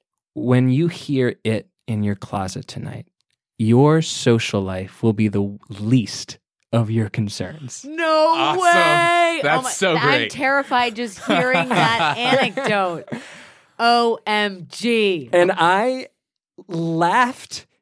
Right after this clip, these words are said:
Speaker 1: this, the, the most frightful laugh of my life and just sort of backed away and exited <laughs> through the glass doors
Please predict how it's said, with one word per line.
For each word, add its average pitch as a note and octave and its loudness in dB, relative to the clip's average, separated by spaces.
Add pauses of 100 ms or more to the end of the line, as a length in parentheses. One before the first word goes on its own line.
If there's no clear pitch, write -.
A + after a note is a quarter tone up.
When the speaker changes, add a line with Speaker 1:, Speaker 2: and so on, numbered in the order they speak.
(280)
Speaker 1:
this, E3 -4
the, E3+ -2
the F3+ 0
most F3+ 2
frightful F#3 -2
laugh C3+ 0
of D3 2
my C#3+ 4
life B2+ 0 (440)
and D#3 2
just F#3 0
sort G#3+ 4
of E3+ 2 (320)
backed E3 0 (180)
away C3 2 (240)
and D3+ 0
exited E3+ 0
<laughs> - -12
through D#3+ 4
the D3 2
glass C3+ 2
doors B2 2